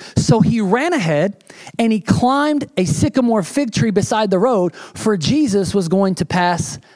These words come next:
that way." I love this. I want you to underline the word "but." Because the reality is, we all got a but. Not that kind of but, <laughs> okay? A B U T. It says that he was short, but he ran ahead and climbed a sycamore fig tree.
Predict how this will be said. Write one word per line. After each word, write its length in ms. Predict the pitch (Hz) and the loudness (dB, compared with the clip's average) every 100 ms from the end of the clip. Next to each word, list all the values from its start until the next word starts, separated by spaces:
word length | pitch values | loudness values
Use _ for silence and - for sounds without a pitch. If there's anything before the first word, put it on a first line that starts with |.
| - | -2
that 180 | 175 175 | 0 2
way." 300 | 165 117 - - - - | 0 -2 -8 -18 -8 0
I 60 | 240 | 2
love 280 | 277 302 | 2 2
this. 160 | 185 170 | 2 2
I 60 | 247 | 2
want 160 | 262 | 0
you 60 | 226 | 0
to 80 | 214 | 0
underline 300 | 220 202 185 | 0 0 0
the 60 | |
word 240 | 180 180 143 | 0 0 0
"but." 340 | 156 - _ _ _ _ _ _ _ _ _ _ _ _ _ - - | -2 -2 _ _ _ _ _ _ _ _ _ _ _ _ _ -18 0
Because 220 | 240 190 | 2 4
the 80 | 214 | 4
reality 500 | 233 294 233 190 180 | 4 2 0 2 2
is, 220 | 190 190 | 2 0
we 140 | 214 | 2
all 160 | 240 202 | 2 2
got 160 | 175 | 0
a 40 | 143 | 0
but. 420 | 151 120 - _ _ _ _ _ _ _ - | -2 -2 -8 _ _ _ _ _ _ _ -2
Not 180 | 226 233 | 0 2
that 120 | 247 | 2
kind 160 | 190 175 | 2 2
of 60 | |
but, 260 | 160 151 - | 2 0 -4
<laughs> 60 | 185 | 0
okay? 360 | 233 - 269 - - - - - _ | 4 4 2 -2 -12 -20 -20 -20 _
A 120 | - 185 | 0 2
B 180 | 277 269 | 4 4
U 200 | 269 254 | 2 2
T. 340 | 214 147 110 - | 0 -2 -4 -2
It 120 | 247 | -2
says 260 | - 277 214 | 2 2 2
that 120 | 226 | 2
he 120 | 262 | 2
was 140 | 220 | 2
short, 540 | - - 285 214 160 131 | 0 0 0 0 -4 0
but 500 | 339 381 196 240 - - _ _ _ _ _ _ _ _ _ _ _ | 2 2 0 -2 -4 -6 _ _ _ _ _ _ _ _ _ _ _
he 160 | - 233 | 0 2
ran 340 | 208 262 302 | 2 2 2
ahead 500 | 277 214 320 226 196 214 | 2 2 2 2 2 0
and 120 | 214 | -2
climbed 300 | 262 240 214 | 0 0 2
a 60 | |
sycamore 540 | 180 - 285 254 220 196 | 0 0 2 2 2 2
fig 300 | - 302 233 | 0 -2 -2
tree. 420 | - 143 117 - | -2 -2 -4 -14